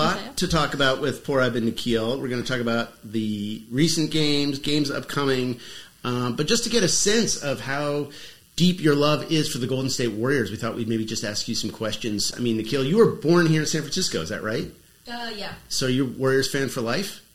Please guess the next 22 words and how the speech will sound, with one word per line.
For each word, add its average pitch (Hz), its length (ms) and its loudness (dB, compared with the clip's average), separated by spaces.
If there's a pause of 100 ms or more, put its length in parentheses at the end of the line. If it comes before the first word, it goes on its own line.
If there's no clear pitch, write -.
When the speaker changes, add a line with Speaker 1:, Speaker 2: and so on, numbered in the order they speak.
Speaker 2:
Yeah, 269 180 -6
I, 269 120 -2 (360)
th-, 277 60 -8
I - 60 -14
kinda 294 160 -2
started 247 280 -6
being 220 180 -6
a 196 40 -12
Warriors 196 280 -10
fan. 196 300 -12
Like, 190 260 -12
I - 20 -8
was 247 120 -6
kinda 262 180 -2
on 233 120 0
the 214 60 -6
Warriors 202 280 -8
bandwagon 196 640 -8
in 202 60 -12
twenty 196 200 -10
fifteen. 185 640 -14 (720)
Speaker 1:
Do 127 80 -4